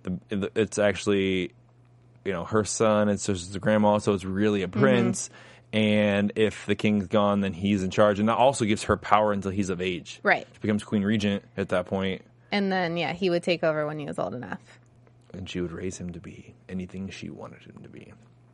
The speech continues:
Speaker 2: She
Speaker 1: Or he'd be dead.
Speaker 2: I was like, or she'd kill him and continue being queen.
Speaker 1: Yeah, so I don't think
Speaker 2: No.
Speaker 1: she'd do that. She'd be easier to kill her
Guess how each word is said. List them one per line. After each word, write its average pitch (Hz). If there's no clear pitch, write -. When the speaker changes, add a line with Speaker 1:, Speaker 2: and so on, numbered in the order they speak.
Speaker 2:
She 175
Speaker 1:
Or 208
he'd 143
be 110
dead. 90
Speaker 2:
I 196
was 208
like, 202
or 202
she'd 208
kill 180
him 165
and 165
continue 170
being 143
queen. 196
Speaker 1:
Yeah, 131
so 104
I 107
don't -
think -
Speaker 2:
No. -
Speaker 1:
she'd -
do -
that. 90
She'd 117
be 101
easier 95
to 92
kill 98
her 92